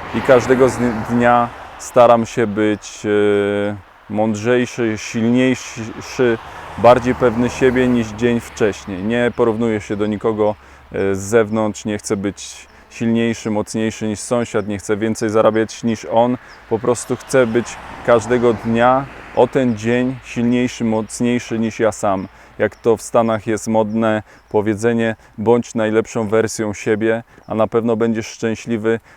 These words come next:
z samej drogi, bo jak to mówią, z-, najważniejsza jest droga, a nie sam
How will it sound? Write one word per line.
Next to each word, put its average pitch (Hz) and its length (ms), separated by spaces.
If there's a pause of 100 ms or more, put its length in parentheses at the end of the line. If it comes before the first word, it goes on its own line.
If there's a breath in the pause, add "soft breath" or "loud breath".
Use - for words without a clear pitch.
z - 240
samej 117 300
drogi, 113 540
bo 104 360
jak 113 240
to 113 140
mówią, 113 460
z-, 110 160 (380 soft breath)
najważniejsza 113 680
jest 101 160
droga, 117 460
a 104 120
nie 113 160
sam 113 360